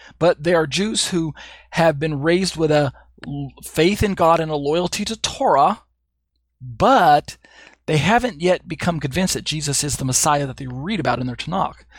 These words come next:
So they're in dialogue with Christians, with Gentile Christians in their communities. Um, you remember the Gentile Christians were visiting the synagogues. You go back and read through the book of Acts. Uh,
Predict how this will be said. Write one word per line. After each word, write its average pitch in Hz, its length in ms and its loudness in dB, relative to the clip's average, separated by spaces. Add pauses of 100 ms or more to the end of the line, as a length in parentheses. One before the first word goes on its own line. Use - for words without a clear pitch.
(260)
So 180 340 0 (140)
they're 160 160 2
in 151 300 0
dialogue 160 600 4
with 165 380 0
Christians, 202 500 -4
with 123 120 -8
Gentile 151 260 -4
Christians - 480 -6 (340)
in 156 200 -2
their 151 120 2
communities. 143 560 -4 (360)
Um, 143 420 2
you 131 60 -6
remember 156 240 0
the 127 160 -8
Gentile 147 400 -4
Christians 139 400 -6
were 127 100 -10
visiting 127 600 -2
the 131 100 -10
synagogues. 127 440 -6
You - 80 -14
go 127 60 -8
back 131 160 -4
and 127 80 -8
read 131 120 -8
through 135 100 -12
the - 40 -14
book - 200 -12
of 147 80 -12
Acts. - 340 -10 (500)
Uh, 147 480 2